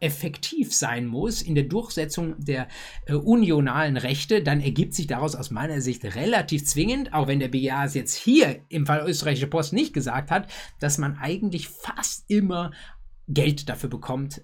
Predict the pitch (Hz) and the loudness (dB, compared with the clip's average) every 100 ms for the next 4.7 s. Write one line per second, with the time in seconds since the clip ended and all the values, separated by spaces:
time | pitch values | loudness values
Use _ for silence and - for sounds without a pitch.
0 | - 135 135 135 131 123 - 117 120 120 | -6 -2 -2 -4 -8 -6 -6 -6 -4 -6
1 | 120 - - 151 151 147 143 139 135 143 | -10 -12 0 0 2 -2 -4 -6 -6 -4
2 | 143 147 151 143 143 - 120 - 117 139 | 0 0 0 -4 -4 -4 -6 -6 -8 -10
3 | - _ 139 127 113 - - - - - | -18 _ -6 -4 -6 -16 -20 -18 -20 -20
4 | - 139 135 - - 104 - | -8 -2 -2 -2 -6 -12 -16